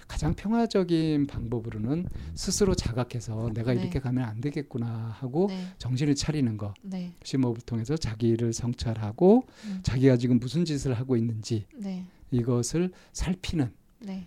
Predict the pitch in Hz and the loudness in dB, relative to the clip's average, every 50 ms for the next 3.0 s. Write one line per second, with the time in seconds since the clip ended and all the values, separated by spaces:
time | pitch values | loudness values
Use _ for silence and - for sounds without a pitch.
0 | - - - 131 120 127 123 - - 123 123 156 180 190 190 185 180 170 160 156 | -14 -6 4 6 6 6 6 4 0 0 0 2 2 2 2 2 2 2 2 2
1 | 143 - - - 147 151 151 151 139 - - - - - - - - 202 180 175 | 0 -4 -6 -6 -4 -4 -2 -2 -2 -2 -4 -6 -6 -6 -6 -4 -4 -2 -2 -2
2 | 156 139 - 113 110 - 120 110 104 110 127 135 113 98 - 190 190 190 180 170 | -4 -4 -4 -6 -6 -6 -6 -8 -6 -4 -4 -4 -4 -6 -8 -8 -8 -8 -10 -12